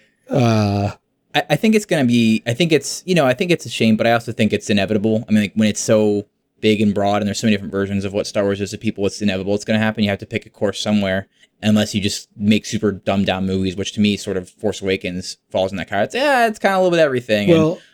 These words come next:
Speaker 2: I didn't, you know, I have a lot of issues with that movie, and I still like it, but
Speaker 1: And I think that there wasn't as much backlash to that because all Force Awakens had to do was not be a garbage fire.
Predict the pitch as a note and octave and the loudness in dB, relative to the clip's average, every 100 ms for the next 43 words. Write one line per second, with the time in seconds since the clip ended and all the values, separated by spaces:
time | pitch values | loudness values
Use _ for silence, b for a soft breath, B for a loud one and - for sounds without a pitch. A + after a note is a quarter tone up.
0 | b _ - A2+ B2 B2 A#2 A2 B2+ G2+ | b _ -6 0 2 4 2 2 0 2
1 | G#2+ A2+ G#2+ G2+ G#2 G#2 F#2+ G2 F#2+ G2+ | 2 2 2 0 -2 -4 -2 -2 0 -2
2 | G2 G2 G2+ G#2+ - C3 A2+ G#2+ F2 - | 0 0 0 0 0 2 2 0 -2 -4
3 | F#2 F2 - _ _ G3 C#3+ C#3+ G3 F3+ | -2 -2 -2 _ _ 2 4 4 4 4
4 | C#3+ B2 D3 C#3 B2 C3+ C#3+ C3 A2 C3 | 2 2 4 4 6 4 4 4 4 2
5 | G2 B2+ A2+ C3 A2+ - - G#2+ G2+ C#3 | 2 0 0 2 0 0 0 2 0 -2
6 | D#3+ C3+ - B2+ A2 - B B - C#3+ | 2 2 4 2 2 -2 B B 0 4
7 | F3+ - F3 D#3+ D#3 C3 D3 B2 C3 B2 | 4 4 4 6 4 4 4 2 2 2
8 | A#2 G#2 A#2 A2 B2+ B B - C#3 D3+ | 0 2 4 4 2 B B 0 4 4
9 | B2 C3 C3+ C#3 - D3 C#3+ B2 B2+ G#2 | 4 4 4 2 2 4 6 6 2 2
10 | G2+ - B2+ B2+ - | 0 -2 -4 -4 -8